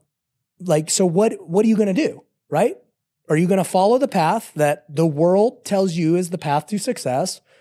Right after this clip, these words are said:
Or is there maybe a better way? And that was why The Wealthy Way was born, because I started to realize that if people could just truly identify their priorities and know what they were, and then create a methodology to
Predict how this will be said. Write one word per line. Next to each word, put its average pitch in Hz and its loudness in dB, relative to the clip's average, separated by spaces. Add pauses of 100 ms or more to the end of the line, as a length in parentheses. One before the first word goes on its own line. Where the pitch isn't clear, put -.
(320)
Or 277 4
is 254 -2
there 262 2
maybe 254 2
a 247 4
better 247 4
way? 302 2 (580)
And 160 0
that 160 6
was 156 2
why 170 4
The 160 2
Wealthy 165 2
Way 156 4
was 131 -2
born, 180 0
because 131 -4
I 135 -2
started 175 0
to 147 -2
realize 143 2
that 120 -2 (360)
if 139 0
people 220 2
could 160 0
just 151 0
truly 202 2
identify 156 2
their 143 0
priorities 131 0 (580)
and 127 -2
know 139 2
what 151 2
they 135 0
were, 117 -2 (380)
and 143 0
then 156 2
create 160 0
a 131 -2
methodology 135 0 (520)
to 143 0